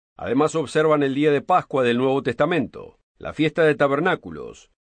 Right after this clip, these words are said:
y el último gran día que observó Jesús en Juan siete, versículo treinta y siete. El plan de salvación de Dios es revelado a través de los días santos bíblicos. Puede aprender más acerca de este plan en el curso de estudio bíblico.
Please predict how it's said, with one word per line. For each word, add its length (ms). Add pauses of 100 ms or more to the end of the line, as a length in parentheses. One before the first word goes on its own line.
(120)
y 160
el 100
último 440
gran 240
día 320
que 100
observó 440
Jesús 640 (140)
en 220
Juan 300
siete, 340
versículo 460
treinta 260
y 60
siete. 500 (440)
El 220
plan 280
de 100
salvación 580
de 120
Dios 420 (100)
es 160
revelado 600
a 60
través 320
de 120
los 180
días 320
santos 420
bíblicos. 760 (180)
Puede 220
aprender 420
más 280
acerca 400
de 120
este 200
plan 480 (100)
en 140
el 160
curso 340
de 140
estudio 360
bíblico. 640